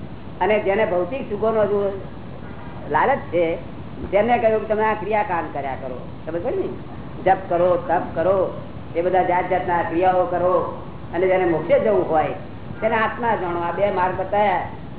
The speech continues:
જેને પેલો શોખ હોય અહીં ભૌતિક સુખનો, તો તે કરો. અને આ, આ શોખ હોય તો આ કરો. જેને છૂટું થવું હોય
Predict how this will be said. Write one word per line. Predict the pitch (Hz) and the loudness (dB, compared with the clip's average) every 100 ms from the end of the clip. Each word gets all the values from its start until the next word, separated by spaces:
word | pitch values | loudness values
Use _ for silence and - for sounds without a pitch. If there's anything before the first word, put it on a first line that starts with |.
| - | -4
જેને | 190 202 | 0 0
પેલો | 196 196 190 | 2 2 2
શોખ | 190 202 - | 4 4 4
હોય | 190 196 175 - - - - - - | 4 2 0 -6 -10 -12 -14 -12 -4
અહીં | 170 170 | 0 4
ભૌતિક | 170 196 165 | 4 4 0
સુખનો, | 170 180 170 - - - 214 | 2 2 2 0 -6 -6 -4
તો | |
તે | 220 269 262 | 0 4 4
કરો. | 190 156 160 - - - - - - | 4 2 2 -2 -6 -10 -10 -12 -2
અને | 190 | 2
આ, | 214 233 - 233 | 4 2 0 0
આ | 220 | 0
શોખ | 190 160 | 0 -2
હોય | 143 | -4
તો | 147 156 | -6 -4
આ | 160 | -2
કરો. | 202 170 165 - - - - - | -2 -2 -4 -4 -10 -10 -10 0
જેને | 196 208 | 2 2
છૂટું | 180 254 247 | 2 0 2
થવું | 208 196 | 4 6
હોય | 180 180 | 6 4